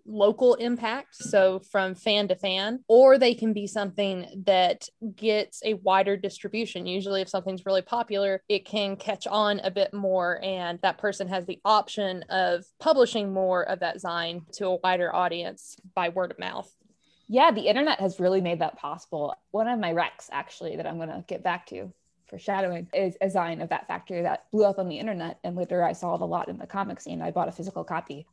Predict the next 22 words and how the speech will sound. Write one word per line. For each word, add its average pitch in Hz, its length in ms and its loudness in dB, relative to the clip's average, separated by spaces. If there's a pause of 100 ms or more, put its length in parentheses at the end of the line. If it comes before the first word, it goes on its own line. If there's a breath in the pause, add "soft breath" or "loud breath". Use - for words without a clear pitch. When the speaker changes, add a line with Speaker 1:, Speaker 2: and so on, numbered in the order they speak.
Speaker 2:
You 285 160 4
see 320 140 -2
this 349 160 -2
a 269 40 0
lot 208 240 4
with 170 460 4
zines 175 460 -2
that - 200 0
kind 175 200 -4
of 165 80 -4
hit - 200 -6
Twitter 240 440 0
or 175 160 0
hit 170 400 -2 (200 soft breath)
sort 185 160 -4
of 175 60 -2
websites, 185 400 0
because 180 300 -4
zines 240 240 0
are 185 180 0
usually, 190 500 0
keyword, - 340 -10